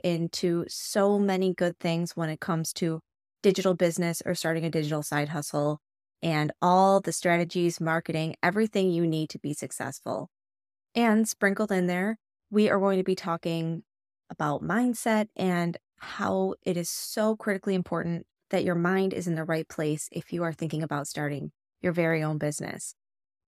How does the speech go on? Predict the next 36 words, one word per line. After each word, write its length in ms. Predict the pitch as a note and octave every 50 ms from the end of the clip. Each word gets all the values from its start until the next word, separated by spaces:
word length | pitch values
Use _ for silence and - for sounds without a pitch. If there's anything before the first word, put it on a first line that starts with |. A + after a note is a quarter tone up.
| _ _ _ _ _ _ _ _ -
And 160 | A3 G#3 G#3+
of 120 | G3 -
course, 540 | - - - A#3 G#3 G3 G#3 A3 - - - _
you're 160 | - G3 G3+ F#3+
going 320 | G3 G3 F#3+ F#3+ F#3+ F#3
to 100 | - F#3+
be 140 | F#3+ F3+ F3+
hearing 420 | - F3+ F3 F3+ F3 F3 F3 F3+
some 380 | - - F#3+ F3 E3+ E3+ E3 -
of 160 | - E3+ D#3 -
my 420 | E3+ E3+ E3 E3 E3 E3 E3 E3+ _ _ _ _ _ _ _ _ -
ridiculous 640 | A3+ A#3+ G#3 - B3+ B3 - B3+ A3 G#3 G3+ G3
stories 560 | - - - - E3+ E3+ E3+ E3 E3+ F3 - -
about 300 | - D#3+ F3 E3 - D#3
my 100 | E3 D3+
kids 520 | - - C#4 A#3+ A3+ A3+ G3 - - - - -
or 360 | F#3 F3 E3+ E3 D#3+ E3 - _ _ _ _ _ _ _ -
just 280 | B3+ C#4+ C#4 - -
the 80 | - B3
things 440 | - - A3 G#3 G#3 G3+ G3+ - -
that 320 | F#3 F3 E3 E3 - - _ _ _ _ _ _ -
as 240 | - F#3 F#3+ F#3
a 60 | G3 F3+
mom, 400 | E3 D#3 D3+ D3+ D#3+ E3 E3+ E3
I 140 | E3 D#3+
never 280 | E3 E3 D#3+ D#3+ E3 E3
knew 240 | D#3+ D#3+ D#3 D#3+ E3
I 180 | D#3 - D#3+
was 120 | D#3+ D#3+ -
gonna 220 | - D#3 D#3 D3+
be 120 | D3+ D#3 D3+
dealing 360 | D#3 D#3 D#3 D#3+ F3+ G3 G#3+
with. 320 | B3 B3+ C4 C4+ C4 B3 _ _ _ _ _ _ _ _ _ _ _
Mostly, 540 | - F#3+ G#3 F#3+ F#3+ - - A3 F3 G#3+ A3 -
<laughs> 40 | -
it's 300 | C4 - B3 A#3+ -